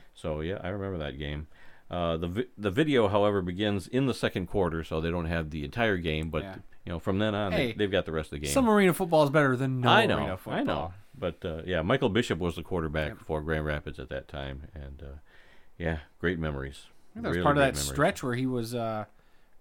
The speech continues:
Speaker 2: really rushing up a storm that season. Uh, he, he was
Speaker 1: Was, was that the season he rushed for,
Speaker 2: A
Speaker 1: for
Speaker 2: thousand
Speaker 1: a hundred
Speaker 2: yards?
Speaker 1: yard, uh, for a hundred yards in a game? It wasn't this game, but
Speaker 2: It wasn't
Speaker 1: I,
Speaker 2: this
Speaker 1: I,
Speaker 2: game, but
Speaker 1: it might have been that season.
Speaker 2: it
Speaker 1: I can't
Speaker 2: was.
Speaker 1: remember.
Speaker 2: He was, like, on a hot streak where every week it seemed like he was getting fifty, sixty, seventy yards rushing
Speaker 1: Yeah.
Speaker 2: in an arena game, and it was
Speaker 1: Yep.
Speaker 2: a big deal. So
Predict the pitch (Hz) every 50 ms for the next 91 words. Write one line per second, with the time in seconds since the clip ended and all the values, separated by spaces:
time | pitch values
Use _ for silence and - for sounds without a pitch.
0 | - - 123 190 208 139 113 117 120 117 - - 127 123 - 110 104 - - -
1 | 120 156 190 165 120 101 95 85 85 - - 113 107 104 101 101 101 98 104 -
2 | - - - 110 104 - 101 101 98 98 101 98 95 104 110 - _ _ _ -
3 | - _ - - - - - - 113 117 135 196 170 135 170 240 277 226 151 127
4 | - - - - - - - - - - _ - - 85 - 120 127 - - 120
5 | - - 123 120 120 131 117 107 113 110 98 92 101 107 107 - - - - 92
6 | 85 82 80 80 78 78 - - - - - - - - - - - - - -
7 | - - 82 - 98 101 98 92 92 95 95 98 98 - - 95 95 90 85 -
8 | - - 90 85 98 98 92 90 92 92 90 87 92 85 82 78 87 85 90 92
9 | 92 87 95 107 98 87 78 80 101 - - - 69 64 64 65 69 69 - -
10 | 156 170 196 175 170 160 156 135 - 147 135 131 120 120 123 - 101 92 101 120
11 | 127 123 107 110 104 101 101 - - - - 107 98 85 78 - - 73 80 -
12 | 104 95 90 90 87 82 80 78 69 67 - 196 220 220 208 170 165 151 143 147
13 | 131 123 143 170 196 - - - 135 120 120 - 123 127 131 131 127 131 139 139
14 | 135 - - 127 120 107 - 135 120 120 135 131 127 120 110 - 139 120 - 127
15 | - - 135 117 - - - 113 - - 120 117 120 117 113 113 113 113 107 107
16 | 117 117 113 - 85 92 85 80 110 117 120 120 117 117 131 151 160 143 123 123
17 | 120 117 113 110 110 117 117 117 85 80 - 98 123 135 135 120 131 143 147 127
18 | 107 101 98 - 120 110 104 104 104